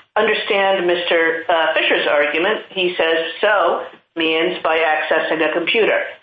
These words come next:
And you just said, uh, so means by using your access. And w-, why is it that we should pick your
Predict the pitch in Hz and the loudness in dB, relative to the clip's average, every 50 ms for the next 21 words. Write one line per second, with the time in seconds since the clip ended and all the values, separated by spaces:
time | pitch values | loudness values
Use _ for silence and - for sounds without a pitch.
0 | _ _ _ _ _ _ 180 180 175 175 180 214 277 311 - - 240 196 - - | _ _ _ _ _ _ -2 0 0 0 0 0 0 0 2 2 0 0 0 -2
1 | - - - 185 160 160 160 156 160 160 156 - - - _ _ _ - 165 160 | -6 -4 -2 0 2 4 2 2 0 -2 -6 -8 -12 -16 _ _ _ 0 0 2
2 | 156 160 - - 254 233 233 233 233 214 196 190 185 185 180 185 180 180 - - | 2 0 0 0 2 4 4 4 2 2 0 0 0 0 0 0 -2 -4 -2 0
3 | 160 156 151 156 156 170 202 220 233 233 220 - 214 190 175 165 160 156 151 147 | 0 0 0 -2 -4 -4 -2 0 0 0 0 0 -2 0 0 0 0 2 0 0
4 | 143 160 160 165 170 - - - - - 95 - - - - - - _ _ _ | 0 0 -2 -2 -2 -4 -6 -4 -4 -4 -4 -2 -4 -6 -12 -16 -20 _ _ _
5 | _ _ _ _ _ _ _ 202 190 196 196 202 214 - - 247 262 302 339 320 | _ _ _ _ _ _ _ -2 -2 0 0 0 0 0 2 2 2 2 2 2
6 | 214 254 254 269 262 254 262 196 170 165 175 190 196 196 - 180 180 - - 196 | 2 2 2 2 0 2 0 -2 0 0 0 0 0 0 -2 -2 -2 -2 0 0
7 | 190 196 190 185 160 160 170 180 185 202 208 202 | 0 0 -2 -4 -2 0 2 4 4 2 2 0